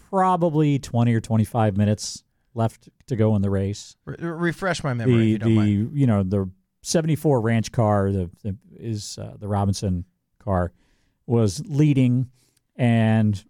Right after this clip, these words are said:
Speaker 1: I forget what car it was that was behind him. But anyway, they had been battling, you know, throughout the race. And they're coming up, they're coming up the hill, uh, at the bo-, in the boot, or out of the, out of the toe of the boot, and they're coming up to the heel,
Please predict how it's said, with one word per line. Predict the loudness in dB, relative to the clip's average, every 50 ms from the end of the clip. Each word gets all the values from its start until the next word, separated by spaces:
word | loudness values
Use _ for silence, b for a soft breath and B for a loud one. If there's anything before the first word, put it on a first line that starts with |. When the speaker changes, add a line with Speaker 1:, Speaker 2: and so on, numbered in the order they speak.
| _ -12
Speaker 1:
I | -12
forget | -10 -8 -4 -4 -4 -2
what | -2 -4 -2
car | -2 0 0 0 -2
it | -2
was | -2 -2 -2 -2 -4 -4
that | -8 -10
was | -10 -12 -16 -18
behind | -16 -12 -8 -4 -2 -2 -2 -2
him. | -4 -6
But | -6 -2 0
anyway, | 2 2 2 2 2 0 0
they | 2 0
had | 2 2
been | 2 0 0
battling, | 0 0 0 2 2 2 2 2 2 2 0 -2 -2
you | 0 0 2
know, | 2 0 -2
throughout | -2 -2 0 0 0 0 -2 -6
the | -8
race. | -8 -8 -8 -10 -12 -14 -18 -20 _ _ _ _ _ _ _ _ _ _ _ _ _ _ _ _ _ _ -2
And | 0 0 2 2 2 2 0 0 -2 -4 -6 _ _ _ _ _ _ _ _ _ _ _ _ _ _ -10
they're | -2 -2 -2 -2
coming | 0 0 0 0 2 2 2 4
up, | 2 2 0 -4 _ _ _ _ _ _ -4
they're | -2 0 0 0
coming | 0 0 0 0 2 0
up | 0 -2 -2
the | -2 0
hill, | 2 2 2 2 2 0 0 -2 _ _ _ -10 -4 -2
uh, | 0 0 0 0 -2 -4
at | -6 -4
the | -4 -2
bo-, | 0 0 0 0
in | 0 0 0 2 2
the | 0
boot, | 0 0 0 2 2 0 -4 -8 _ -12
or | -8 -6
out | -4 -2 0 0
of | 0 0
the, | -2 -4 -6 -10 -6
out | -4 -4 -2
of | -2
the | -2
toe | -2 -2 0 0 0
of | 0
the | 0 -2
boot, | -2 -2 -4 -4 -4 -6 _ _ b b b b b b b b
and | -2 0
they're | 0
coming | 2 2 2 2 2 0
up | 0 0
to | -2 0
the | 0 2
heel, | 2 2 2 2 2 0 -2 -6